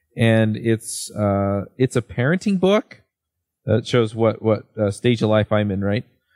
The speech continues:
Um, but, uh, anyway, kids are hard sometimes. You know, it's, you spend time with them, and, you know, you do all the things that you know that you ought to do as a parent,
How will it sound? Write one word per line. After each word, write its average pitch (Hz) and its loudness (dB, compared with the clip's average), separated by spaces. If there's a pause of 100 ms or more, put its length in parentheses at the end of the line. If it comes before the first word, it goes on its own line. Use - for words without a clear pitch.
(160)
Um, 120 2 (240)
but, 120 0
uh, 107 0 (1000)
anyway, 139 4
kids 175 -2
are 120 -2
hard 107 -2
sometimes. 120 -4 (120)
You 123 0
know, 117 2
it's, 120 -2 (520)
you 147 0
spend 180 0
time 139 -2
with 135 -2
them, 127 2
and, 123 -6
you 147 2
know, 139 2
you 127 0
do 135 4
all 120 2
the 113 -6
things 117 -6
that 110 -14
you 113 -4
know 113 0
that 107 -8
you - -10
ought 107 -8
to 117 -16
do 104 0
as 104 -2
a 98 -8
parent, 110 -4